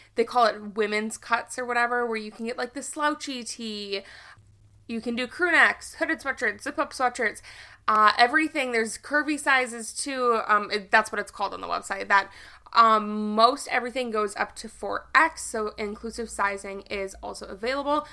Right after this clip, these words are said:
but you can also choose if you want to get your favorite design put on a mug or a phone case or a pillow. Like, I want a fucking pillow now that has my confident design on it. I love it. So there's a lot of different design options and a lot of different merch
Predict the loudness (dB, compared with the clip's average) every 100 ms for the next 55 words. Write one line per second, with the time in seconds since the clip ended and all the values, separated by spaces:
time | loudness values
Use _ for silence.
0 | -18 -20 -18 6 8 8 6 4 2 -2
1 | -6 -4 -4 -4 -6 -8 -6 -6 -6 -8
2 | -8 -4 -4 -4 -6 -6 -6 -6 -8 -8
3 | -8 -6 -2 -2 -4 -8 -6 -2 -2 -4
4 | -2 2 4 4 2 -4 -4 0 2 0
5 | -2 0 0 0 -4 -8 -8 -10 -6 0
6 | 2 0 -2 -18 -4 -2 0 2 4 4
7 | 2 -2 0 -2 -2 -4 -4 -4 -6 -6
8 | -4 0 2 2 -2 -6 -4 -2 -2 -4
9 | -2 -2 -2 -4 -4 -6 -6 -2 -2 -2
10 | -4 -6 -4 -4 -2 -4 -4 -4 -2 4
11 | 4 4 -8 -16 -16 -16 -12 -2 6 8
12 | 10 8 4 2 0 2 2 -2 -4 0
13 | 8 8 8 0 -4 -6 -8 -4 0 0
14 | 0 -4 -8 -10 -8 -6 -6 -2 -2 -2
15 | -6 -10 -10 -10 -4 -2 -2